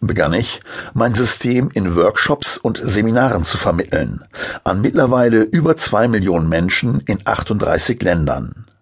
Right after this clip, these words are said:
Dabei habe ich festgestellt, dass das Konzept überall wirkt, bei jedem Menschen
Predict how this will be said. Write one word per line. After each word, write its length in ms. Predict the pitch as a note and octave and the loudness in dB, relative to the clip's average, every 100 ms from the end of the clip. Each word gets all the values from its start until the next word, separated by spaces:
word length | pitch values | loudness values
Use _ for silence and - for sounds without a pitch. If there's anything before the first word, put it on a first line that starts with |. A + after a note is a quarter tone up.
| _ - - - | _ -14 -12 -6
Dabei 420 | G2+ F2 D#2+ F#2 G2 | -2 0 0 0 0
habe 180 | - | 0
ich 120 | - - | -2 0
festgestellt, 840 | B2+ - - - - G#2+ B2 - - - - | -2 -2 0 0 2 2 2 -2 -12 -14 -4
dass 160 | G#2+ - | -2 0
das 180 | G#2 - | -2 -2
Konzept 600 | G#2 - B2 B2+ - - | -4 0 -2 -2 -6 -2
überall 540 | A#2 C3 - C3 C3 | 0 2 2 2 2
wirkt, 460 | A#2+ F#2 - - - - - | 2 2 -2 -12 -12 -14 -8
bei 100 | - | -2
jedem 380 | F2 D3+ C#3 G#2 | 0 2 2 2
Menschen 520 | E2 F2 F#2+ C#3+ A2+ | 2 2 0 0 0